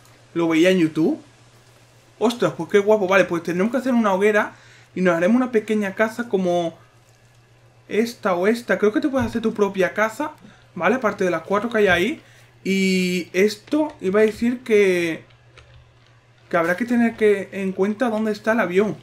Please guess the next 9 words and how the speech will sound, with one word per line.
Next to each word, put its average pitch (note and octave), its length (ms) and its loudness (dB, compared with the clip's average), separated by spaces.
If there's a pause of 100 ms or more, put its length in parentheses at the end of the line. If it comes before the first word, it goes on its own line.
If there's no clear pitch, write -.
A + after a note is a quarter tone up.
(420)
Pero D#3+ 180 -2
bueno, F#3+ 180 0
ahora E3+ 100 -4
mismo A3 180 -2
lo A3 100 -4
podemos G3 280 -4
dejar F#3+ 220 -4
ahí E3 260 -4 (1120)
porque, D#3 840 -2